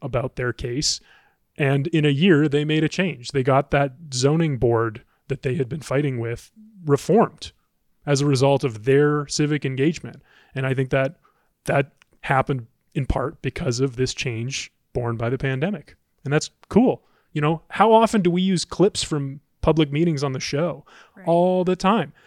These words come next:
Speaker 1: And we can do that because it's online. It's easy to pull. We don't have to go down to the city council on Monday night specifically.
Speaker 2: Well, and it's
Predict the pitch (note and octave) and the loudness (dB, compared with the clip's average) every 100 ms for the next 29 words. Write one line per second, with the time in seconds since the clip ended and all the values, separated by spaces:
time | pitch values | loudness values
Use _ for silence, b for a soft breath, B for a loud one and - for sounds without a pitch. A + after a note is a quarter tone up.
0 | b D3+ D#3 D#3+ C#3 F#3 F3+ D#3+ E3 E3 | b 0 2 2 2 4 4 2 0 0
1 | D3+ D3+ D#3 D#3 D#3+ G#3+ C#3+ C#3 C#3 C#3+ | -2 0 0 0 -4 -4 -6 -6 -8 -6
2 | - F3 D3+ C#3 D3 - B2 - C3 C3+ | 0 0 0 -2 -4 -8 -14 -2 2 2
3 | C3+ D3 C#3 A#2+ - D#3 C#3 C#3+ D#3 C#3 | 2 -2 -4 -6 -4 -4 -2 -4 -4 -4
4 | B2 B2 C#3 B2+ B2 - C#3+ E3+ F3+ D3+ | -4 -6 -8 -8 -10 -6 -4 -4 -4 -8
5 | - - _ - G#3+ C#4 E4 F4 F#4 | -10 -20 _ -16 -4 -2 -2 -4 -6